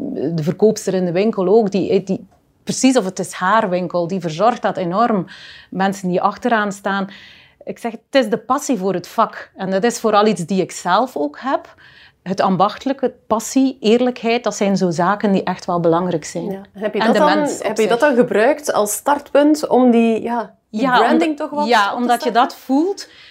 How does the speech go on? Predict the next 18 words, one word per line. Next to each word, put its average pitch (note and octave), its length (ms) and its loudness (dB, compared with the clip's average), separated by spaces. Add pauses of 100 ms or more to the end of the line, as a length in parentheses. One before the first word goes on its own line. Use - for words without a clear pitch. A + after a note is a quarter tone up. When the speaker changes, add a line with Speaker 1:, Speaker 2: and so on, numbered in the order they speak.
(180)
Speaker 1:
En A3 160 -2
ik G#3+ 140 -4
vind A3+ 280 2
ook, C#4+ 180 0
als A3+ 200 0
je A3 80 -4
zegt A3+ 280 -4
van, G3 240 -10
de F#3 140 -6
mens G#3+ 480 -2
is - 160 -10
hier F3+ 180 -4
belangrijk, A#3+ 600 -2
dat A#3 140 2
is B3+ 100 2
eigenlijk B3 300 0
het F3 100 -4
belangrijkste A#3 840 0